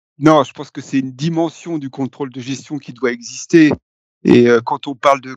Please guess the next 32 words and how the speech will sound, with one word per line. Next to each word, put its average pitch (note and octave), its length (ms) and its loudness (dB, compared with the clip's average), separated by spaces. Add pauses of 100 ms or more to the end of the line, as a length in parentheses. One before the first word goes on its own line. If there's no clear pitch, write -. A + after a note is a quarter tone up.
contrôle C#3 480 -2
de C3 140 -4
gestion B2+ 400 -6
sociale, D3 540 -2
je - 80 -20
pense - 180 -10
qu'on B2+ 100 -18
va B2 120 -6
plus - 540 -18
chercher - 540 -2
sur B2+ 240 -10
des B2 220 -2
indicateurs, C3+ 720 -2 (420)
comme B2+ 200 -4
vient B2+ 180 -2
de A#2+ 80 -4
l'expliquer A#2+ 580 -8
Anne, C#3 360 0 (340)
de B2+ 160 -2
mesure, C3 760 -2
euh, B2 440 -6
d'une A#2+ 260 -2
taille C3+ 200 4
d'organigramme, B2+ 960 -2
euh, A#2+ 320 -14
d'un A#2+ 200 -10
lien C3 200 -10
hiérarchique, B2+ 880 -14
euh, B2 240 -12
d'une B2 180 -12
taille C3 240 0
d'équipe. C#3 460 -6